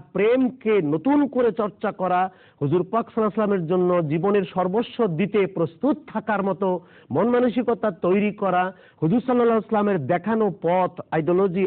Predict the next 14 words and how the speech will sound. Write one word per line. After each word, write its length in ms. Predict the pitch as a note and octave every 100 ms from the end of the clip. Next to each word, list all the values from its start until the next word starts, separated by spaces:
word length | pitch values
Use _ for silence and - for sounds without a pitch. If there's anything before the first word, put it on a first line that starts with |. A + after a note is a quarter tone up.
| -
আদর্শ 400 | D#3+ E3 A3 -
মোতাবেক 500 | G3 F#3 F#3+ F3 E3+ -
চলার 520 | D#3+ E3 E3+ C#3 A#2+
দৃ-, 140 | C#3 E3 - - -
দৃঢ় 440 | A#2+ F#3+ A#3 A3+ D3+ - _
প্রতিশ্রুতিবদ্ধ 880 | - F3+ A#3 - C#4 C#4+ A3 F#3+ C#3+
হওয়া 500 | F#3 D3+ D#3 D#3 D#3 D3+ - -
এবং 280 | F3+ F#3 D3 - D#3+
হুজুর 200 | E3+ G#3
পাক 220 | A#3+ A#3
সাল্লাল্লাহু 80 | A3+
আলাইহি 40 |
ওয়াসাল্লামের 500 | G#3+ - G3+ G3+ F3+
সুন্নতকে 840 | F3 F#3 F#3 G#3 - - G3+ F#3